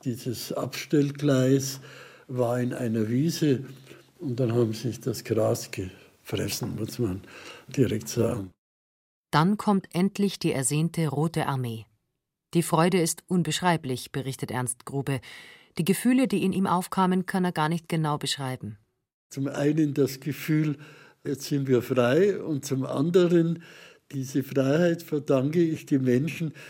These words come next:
Speaker 1: die hier auf diesen Lastwagen sitzen.
Speaker 2: Wieder zurück in München absolviert Ernst Grube bei seinem Vater eine Lehre als Maler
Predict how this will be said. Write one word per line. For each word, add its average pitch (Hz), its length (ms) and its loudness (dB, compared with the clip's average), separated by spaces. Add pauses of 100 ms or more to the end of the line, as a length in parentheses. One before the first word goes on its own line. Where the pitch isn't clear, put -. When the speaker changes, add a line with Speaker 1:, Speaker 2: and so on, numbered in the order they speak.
(160)
Speaker 1:
die 139 100 -2
hier 143 400 2
auf 135 180 -2
diesen 139 360 -2
Lastwagen 120 560 -2
sitzen. - 500 -8 (840)
Speaker 2:
Wieder 226 320 2
zurück 185 360 -2
in 156 160 0
München 196 480 -2
absolviert 156 580 -4
Ernst - 380 -4
Grube 170 360 -4
bei 165 140 -4
seinem 143 280 -2
Vater 175 420 0
eine 143 180 -2
Lehre 143 320 -2
als 143 220 -2
Maler 127 400 -2